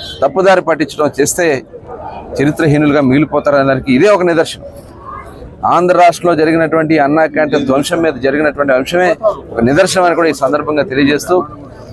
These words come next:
ఈరోజు వంద క్యాంటీన్లు స్టార్ట్ చేసుకోవడం జరుగుతుంది. మరొక రెండు వందల,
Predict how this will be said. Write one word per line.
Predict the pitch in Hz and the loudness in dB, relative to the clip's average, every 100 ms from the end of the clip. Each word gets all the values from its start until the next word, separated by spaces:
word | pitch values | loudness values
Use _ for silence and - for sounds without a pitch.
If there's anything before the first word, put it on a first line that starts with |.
| - - - 127 | -16 -16 -4 2
ఈరోజు | 143 160 165 151 - 123 | 4 4 4 2 0 2
వంద | 147 151 | 2 2
క్యాంటీన్లు | 147 147 160 156 127 - | 0 2 2 2 0 -2
స్టార్ట్ | - 127 147 | 0 0 0
చేసుకోవడం | 151 - 139 127 | -2 0 0 2
జరుగుతుంది. | 127 147 160 190 165 175 160 165 160 - 156 - 131 - - 117 | 0 0 2 2 -2 -10 -6 -6 -6 -12 -12 -12 -14 -16 0 4
మరొక | 160 180 185 165 - - - - - - - - - - - - - - 120 143 143 143 | 4 4 4 4 0 -20 -18 -14 -12 -12 -14 -16 -18 -20 -20 -20 -18 -14 -4 0 2 2
రెండు | 151 165 | 4 4
వందల, | 160 | 2